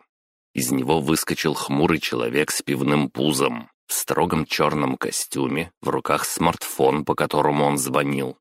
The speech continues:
Краем уха услышал, что он объяснял полицейским, как проехать на склад. По пути сюда была сложная трехуровневая развязка, и можно было легко запутаться. Завершив звонок, он поздоровался со мной.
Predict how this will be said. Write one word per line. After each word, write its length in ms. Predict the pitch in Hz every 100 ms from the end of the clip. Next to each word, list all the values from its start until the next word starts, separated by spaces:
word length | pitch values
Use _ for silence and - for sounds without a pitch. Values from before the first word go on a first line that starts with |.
| _ _ _ _
Краем 400 | - 143 131 85
уха 200 | 101 -
услышал, 720 | 67 - - 67 71 - 107
что 340 | 107 - - 76
он 140 | 87
объяснял 560 | 80 69 65 - 80 80
полицейским, 880 | 76 65 - - 90 - - 92 90
как 320 | 78 69 -
проехать 520 | - 69 67 - -
на 100 | 71
склад. 640 | - - 78 65 58 - - _ _ _ _
По 120 | 73
пути 260 | - - -
сюда 360 | - 76 98
была 260 | 107 78 69
сложная 560 | - 80 113 107 101 95
трехуровневая 880 | 87 85 90 90 82 85 76 76
развязка, 760 | 73 69 71 71 73 - - 65 -
и 100 | 92
можно 340 | 69 80 95
было 220 | 85 90 92
легко 400 | 104 - 67 67
запутаться. 840 | 71 - 67 - 67 - - - - _ _ _ _ _ _ -
Завершив 500 | 65 60 - 131 117
звонок, 720 | 82 62 58 58 71 98 -
он 200 | 69 87
поздоровался 920 | 90 80 73 67 58 64 65 - -
со 220 | 65 -
мной. 520 | 65 65 64 57 55